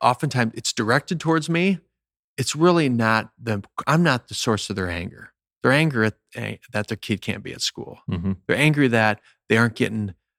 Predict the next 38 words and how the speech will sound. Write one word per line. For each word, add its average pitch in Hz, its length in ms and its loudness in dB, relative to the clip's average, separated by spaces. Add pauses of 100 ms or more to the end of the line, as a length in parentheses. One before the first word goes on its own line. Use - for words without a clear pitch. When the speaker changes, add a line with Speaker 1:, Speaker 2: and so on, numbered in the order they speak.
(160)
Speaker 1:
the 104 100 -2
support 110 400 0
from - 160 -4
their 98 140 0
employer 107 420 -2
that 101 200 -4
they 101 100 -4
think 104 240 -4
they 104 80 -4
should 107 200 -4
be 110 100 -6
getting. 104 160 -6
There's 117 160 -2
a 120 60 -4
lot 127 200 4
of 123 80 0
things 110 260 -4
driving 113 300 0
that 107 140 2
anger, 107 460 -2 (960)
but 117 100 6
I 120 100 6
just 113 220 0
become 104 340 0
the, 92 80 -2
the 101 300 -6 (340)
kind 104 160 0
of 98 60 -4
the 107 60 -10
brunt, 107 460 -4
getting 104 200 0
the 101 140 0
brunt 110 300 0
of - 60 -20
that. 120 220 0 (260)
And 180 100 6
that's 170 220 4
okay, 107 440 -2